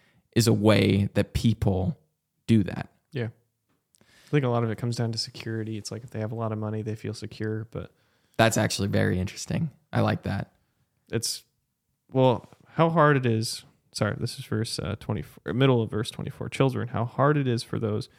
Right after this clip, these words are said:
Speaker 2: who trust in riches to enter the kingdom of God."
Speaker 1: Mm-hmm.
Speaker 2: It's, um, uh, it is a security thing.
Speaker 1: Yeah.
Speaker 2: Where it's interesting that God's asking you to lay down that security, to
Speaker 1: Mm-hmm.
Speaker 2: take up a more of a trust in him.
Speaker 1: Yeah.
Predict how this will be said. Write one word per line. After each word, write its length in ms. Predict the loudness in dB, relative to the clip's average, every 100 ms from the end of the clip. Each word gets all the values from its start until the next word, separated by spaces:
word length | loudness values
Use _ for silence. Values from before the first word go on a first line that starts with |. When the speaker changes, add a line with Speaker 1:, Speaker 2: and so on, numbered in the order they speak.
| _ _
Speaker 2:
who 140 | -6
trust 600 | -6 -4 2 4 2 -4
in 180 | -8 -6
riches 440 | -4 -6 -8 -8 -8
to 100 | -8
enter 220 | -8 -8
the 80 | -10
kingdom 320 | -10 -10 -10
of 100 | -12
God." 300 | -14 -14 -6 0
Speaker 1:
Mm-hmm. 320 | 0 0 -2 -6 _ _ _ _ _ _ _ -10
Speaker 2:
It's, 240 | -8 -4
um, 200 | -4 -4 -4
uh, 120 | -8 -8 _ _ _ _
it 80 | 2
is 140 | 2
a 60 | 0
security 520 | -2 -6 -8 -8 -10
thing. 320 | -12 -14 -14 -6
Speaker 1:
Yeah. 220 | -2 2 4
Speaker 2:
Where 260 | 2 0 -4
it's 160 | 0
interesting 420 | 0 2 0 -2 -2
that 100 | -2
God's 240 | -4 -2
asking 400 | -4 -6 -8 -8
you 100 | -8
to 160 | -6 -6
lay 240 | -4 -4
down 520 | -2 -4 -4 -4 -6 -12 _ _ _
that 220 | -2 -2 -2
security, 800 | -6 -4 -4 -4 -4 -6 -10 -4
to 60 | -2
Speaker 1:
Mm-hmm. 120 | 0
Speaker 2:
take 240 | 0 0
up 160 | -4 -6 -8
a 40 | -8
more 300 | -2 0 0
of 80 | -2
a 40 |
trust 420 | -8 -10 -10 -12
in 120 | -12
him. 420 | -8 -4 -4 -6 -12 _
Speaker 1:
Yeah. 280 | 0 2